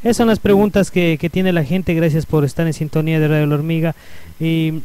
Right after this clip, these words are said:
para responder esas preguntas y también, eh, la, la que le vamos a formular a Fernando es, eh, la siguiente. Eh, ¿por qué, eh, tú que tienes ya experiencia, cuál es la razón fundamental por qué haya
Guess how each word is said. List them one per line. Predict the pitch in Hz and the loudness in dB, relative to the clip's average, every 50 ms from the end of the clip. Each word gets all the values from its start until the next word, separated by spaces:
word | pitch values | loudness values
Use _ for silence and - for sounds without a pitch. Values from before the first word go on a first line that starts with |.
| - - - | -10 -10 -6
para | - 165 160 160 | -6 -4 -4 -2
responder | 156 165 - - 185 190 214 233 | -4 -4 -4 -4 -4 -4 -2 -2
esas | 233 196 208 185 - | -2 -2 -2 -4 -2
preguntas | - 190 180 180 190 202 202 175 196 185 165 | -2 -2 -2 0 0 -2 -2 -2 -4 -4 -4
y | 160 | -6
también, | 147 165 160 160 165 180 185 180 151 139 | -6 -6 -6 -4 -4 -4 -4 -6 -6 -6
eh, | 156 156 151 151 139 | -6 -4 -4 -4 -4
la, | 147 151 143 | -6 -6 -6
la | 139 151 143 | -6 -8 -8
que | - 151 | -8 -6
le | 147 151 | -4 -4
vamos | 147 156 165 165 160 147 | -2 -2 -2 -2 -2 -4
a | 151 | -4
formular | - - 151 147 147 147 147 156 160 156 | -4 -4 -4 -4 -2 -2 -2 -2 -2 -2
a | 151 | -4
Fernando | - - 143 139 151 156 160 160 156 151 147 147 | -4 -4 -6 -4 -2 -2 -2 -2 -2 -2 -2 -2
es, | 156 147 - - - - - - - - - - - | -2 -4 -6 -8 -14 -14 -16 -18 -14 -14 -14 -10 -8
eh, | 156 151 151 151 156 - - 160 | -6 -4 -4 -4 -6 -8 -8 -6
la | 156 156 156 147 | -4 -4 -4 -4
siguiente. | - - 156 147 151 170 180 190 185 180 165 - - 160 156 143 139 - - - - - - - - - - - - - - - | -4 -6 -6 -6 -4 -4 -2 -2 -2 -2 -4 -4 -4 -4 -4 -4 -6 -10 -20 -20 -20 -20 -18 -18 -18 -18 -18 -20 -20 -20 -20 -12
Eh, | - 170 175 175 175 165 143 - - - | -8 -6 -4 -4 -4 -6 -8 -12 -18 -4
¿por | - 185 190 180 - | -2 0 0 0 -2
qué, | - - 226 240 240 233 214 170 - 151 165 160 151 | -4 -4 -2 0 0 -2 -2 -4 -6 -6 -4 -4 -4
eh, | 139 120 - - - - - - | -4 -6 -10 -16 -18 -18 -16 -8
tú | - 190 170 | -8 -8 -6
que | - 170 | -6 -6
tienes | - 190 185 185 170 | -4 -2 -2 -2 -2
ya | 156 175 | -2 -2
experiencia, | 180 151 - - 170 156 170 180 175 - - 170 | -4 -6 -6 -8 -6 -4 -4 -4 -4 -6 -8 -8
cuál | - - 170 170 | -6 -4 -2 -2
es | 160 147 | -2 -2
la | 156 147 | -4 -4
razón | 139 143 139 - - 170 165 160 156 143 | -4 -6 -6 -4 -4 -2 -2 -2 -4 -6
fundamental | - - 147 147 143 147 147 147 147 147 - - 165 160 156 156 143 - - - - - - - | -6 -6 -6 -4 -4 -4 -2 -2 -4 -4 -4 -4 -4 -4 -4 -4 -8 -10 -16 -20 -18 -18 -12 -6
por | - 156 135 | -6 -6 -4
qué | - - 156 | -4 -6 -4
haya | 156 160 160 156 147 | -4 -2 -2 -2 -4